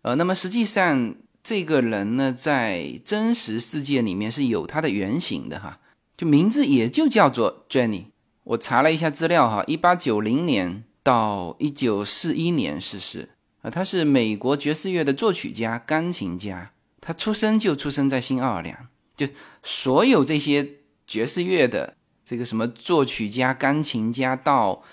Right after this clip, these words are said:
爵士乐的乐队，几乎全在新奥尔良。那么因为海上钢琴师这个肯定是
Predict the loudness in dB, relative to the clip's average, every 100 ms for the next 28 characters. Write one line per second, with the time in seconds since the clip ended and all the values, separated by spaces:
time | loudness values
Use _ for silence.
0 | -20 -6 -2 0 0 0 2 2 2 4
1 | 4 4 0 0 -2 -10 -12 -12 -6 -6
2 | -4 -4 -4 -2 -2 -2 -6 -8 -6 -6
3 | -6 -6 -10 -18 -20 _ _ -4 -2 -2
4 | -8 -6 -2 0 0 -2 -6 -6 -4 -2
5 | -2 -2 -2 -4 -4 -4 -4 -6 -6 -4
6 | -4 -4 -6 -8